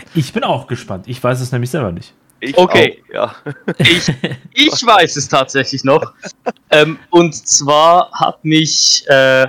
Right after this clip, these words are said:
Speaker 3: ein, ein Freund von mir, der aus München kommt, äh, an dieser Stelle Shoutout, Alex, danke vielmal für den Kontakt, ähm, hat
Speaker 1: Alex, Prost.
Speaker 3: Ja, Prost, Alex. Der hat
Speaker 2: Prosit.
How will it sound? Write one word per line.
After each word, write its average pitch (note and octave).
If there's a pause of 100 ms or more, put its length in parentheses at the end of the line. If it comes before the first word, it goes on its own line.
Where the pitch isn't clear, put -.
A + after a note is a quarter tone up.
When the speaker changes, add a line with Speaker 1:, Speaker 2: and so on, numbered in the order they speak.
(140)
Speaker 3:
ein, C3
ein C3+
Freund B3+
von F3+
mir, F3+
der D#3
aus C#3+
München D#3
kommt, G3 (240)
äh, C#3 (200)
an C#3
dieser D3+
Stelle D3
Shoutout, C#3+ (260)
Alex, D#3 (100)
danke D3+
vielmal D3+
für D3+
den C#3+
Kontakt, C#3+ (140)
ähm, D3 (200)
hat D3
Speaker 1:
Alex, C#3+
Prost. C3+ (840)
Speaker 3:
Ja, D#3+
Prost, F3+
Alex. D#3+ (120)
Der E3+
hat E3+ (180)
Speaker 2:
Prosit. B2+